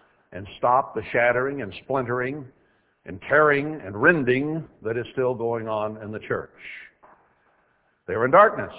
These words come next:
They don't understand. Yet there are those who can, during that period of darkness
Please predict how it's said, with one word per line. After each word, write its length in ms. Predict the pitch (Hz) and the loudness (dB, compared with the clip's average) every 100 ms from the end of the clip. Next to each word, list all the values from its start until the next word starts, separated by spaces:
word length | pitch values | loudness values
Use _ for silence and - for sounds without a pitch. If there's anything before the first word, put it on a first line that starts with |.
| - - - _ _ _ _ | -20 -20 -20 _ _ _ _
They 80 | - | -12
don't 180 | 95 101 | -8 -6
understand. 640 | 107 123 - 190 151 - - _ - _ _ _ _ _ _ _ _ _ _ _ - | -6 -6 0 0 0 -4 -16 _ -20 _ _ _ _ _ _ _ _ _ _ _ -10
Yet 280 | 104 127 - - - | 0 0 0 -10 2
there 220 | 120 123 | 6 6
are 60 | 123 | 8
those 500 | 160 151 120 151 - - - _ _ _ _ _ _ _ - | 8 8 4 -4 -10 -16 -20 _ _ _ _ _ _ _ -8
who 480 | 113 113 113 107 110 _ _ _ _ _ - | -4 -2 -4 -6 -10 _ _ _ _ _ -4
can, 400 | 160 147 131 127 | 0 0 0 0
during 320 | 139 139 135 | 0 0 -2
that 260 | 123 117 - | -4 -4 -2
period 320 | 147 143 135 | 0 2 0
of 100 | 110 | 0
darkness 440 | 127 117 - 92 | 0 0 -6 -18